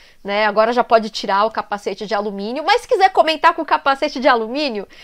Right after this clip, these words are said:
será que eu estaria muito errada? Então, deixa aí nos comentários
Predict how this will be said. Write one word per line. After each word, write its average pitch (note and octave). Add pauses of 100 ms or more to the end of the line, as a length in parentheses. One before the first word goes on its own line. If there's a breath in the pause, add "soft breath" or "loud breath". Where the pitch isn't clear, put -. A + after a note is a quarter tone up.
(140 loud breath)
será F#4
que -
eu G4
estaria D4
muito E4
errada? B3+
Então, D4+
deixa D4
aí D4+
nos D#4+
comentários B3